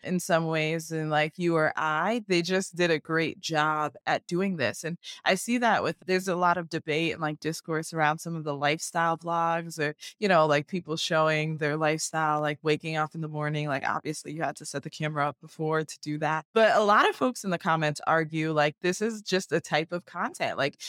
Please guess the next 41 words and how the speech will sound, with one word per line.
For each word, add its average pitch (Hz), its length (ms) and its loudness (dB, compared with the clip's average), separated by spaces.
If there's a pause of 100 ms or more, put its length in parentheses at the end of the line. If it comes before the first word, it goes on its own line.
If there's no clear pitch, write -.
(120)
it's 165 380 0
a 185 80 2
type 185 280 0
of 190 120 -4
cinematography 180 920 -2
that 143 220 0
people 165 220 -6
like 165 160 -4
to 165 100 -6
view 175 380 0
and 156 120 -2
people 160 220 -8
like 156 200 -2
to - 100 -20
see. 185 440 -6
And 190 220 4
so, 170 580 2
as 175 220 4
a 175 60 0
result, 196 500 2
these 175 160 -2
people 262 240 -2
are 156 160 2
continuing 190 560 -2
to 160 140 -4
make 160 400 -4
these 165 180 -4
videos. 220 560 -2
But 143 240 2 (260)
if 185 120 0
that's 208 240 2
just 254 180 -4
a 175 80 -4
type 175 320 -4
of 160 100 -12
content 165 520 -2
that 120 180 -2
people 170 240 -6
like 156 220 -4
to 156 100 -14
see, 233 380 -6